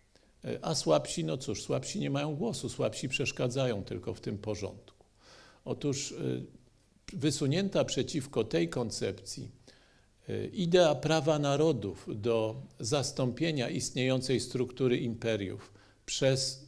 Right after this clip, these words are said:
tworzące się i dążące do niepodległości, użyję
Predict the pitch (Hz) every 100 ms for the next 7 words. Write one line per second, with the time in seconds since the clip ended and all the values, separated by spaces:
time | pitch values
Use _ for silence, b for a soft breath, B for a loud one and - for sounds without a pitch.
0 | - - 127 127 151 143 - 131 - 123
1 | 117 120 b b b b b b b b
2 | _ _ - - 127 120 120 135 143 131
3 | 143 151 147 131 131 127 127 131 120 123
4 | 117 143 135 - - 95 90 - _ _
5 | _ _ _ _ - 120 131 123